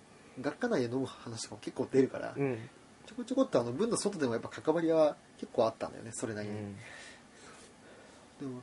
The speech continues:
Speaker 1: ぱ、うん。でもね、学科、まあ、外だとしても、中だとしても、結局なんだかんだ多少ね、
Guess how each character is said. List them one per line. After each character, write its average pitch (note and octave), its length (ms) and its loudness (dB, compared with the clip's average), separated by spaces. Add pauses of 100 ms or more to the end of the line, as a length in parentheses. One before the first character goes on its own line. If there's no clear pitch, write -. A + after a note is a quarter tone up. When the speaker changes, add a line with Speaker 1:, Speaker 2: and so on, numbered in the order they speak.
Speaker 1:
ぱ、 A2 80 -4
う - 40 -2
ん。 G#2 40 -4
で - 60 -12 (1800)
も A2 180 -12
ね、 A2 140 -12
学 A2+ 160 -6 (280)
科、 F3+ 580 -2
ま D#3 220 -4
あ、 - 20 -8
外 C3+ 440 -2
だ B2+ 80 0
と - 140 -12
し - 160 -12
て D3 100 -8
も、 D3+ 360 -2 (480)
中 C3+ 260 -2
だ B2 100 0
と - 160 -10
し G#2+ 120 -6
て D#3+ 100 -10
も、 C3 260 -2 (1300)
結 E3 180 -10
局 G#3 200 2
な G3 60 4
ん F#3+ 40 -2
だ F#3+ 80 -2
か G3 100 -2
ん D#3 60 -2
だ A2+ 60 -2
多 A#2 80 -6
少 A2 360 -2
ね、 A2 120 -10